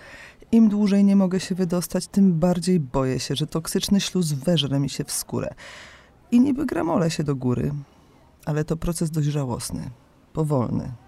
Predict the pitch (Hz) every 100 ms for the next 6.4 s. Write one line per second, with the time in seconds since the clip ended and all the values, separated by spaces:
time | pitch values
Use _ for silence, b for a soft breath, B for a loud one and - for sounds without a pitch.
0 | _ _ _ 139 127 - 165 160 160 -
1 | - - - - - - - - 143 -
2 | 139 156 139 127 143 B B B B B
3 | B - - 196 208 196 - 170 165 156
4 | 151 139 135 131 131 127 120 127 120 120
5 | 113 - - - 120 - 160 165 170 160
6 | 127 127 120 120